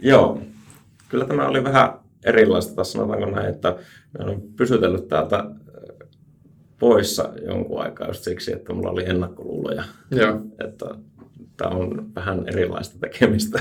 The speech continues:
Speaker 2: Joo, kun sä
Speaker 1: Ja
Speaker 2: sanot, että erilaista.
Speaker 1: positiivisesti
Speaker 2: Niin.
Speaker 1: yllätyinkin, että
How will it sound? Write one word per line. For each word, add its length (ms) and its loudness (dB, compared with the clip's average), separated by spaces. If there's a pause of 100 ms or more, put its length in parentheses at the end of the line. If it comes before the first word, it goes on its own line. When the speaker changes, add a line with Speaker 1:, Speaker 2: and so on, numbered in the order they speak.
(160)
Speaker 2:
Joo, 180 4 (200)
kun 100 2
sä 80 0
Speaker 1:
Ja 120 4
Speaker 2:
sanot, 200 6
että 180 6
erilaista. 280 10
Speaker 1:
positiivisesti 580 8 (240)
Speaker 2:
Niin. 240 0
Speaker 1:
yllätyinkin, 640 -2
että 220 -14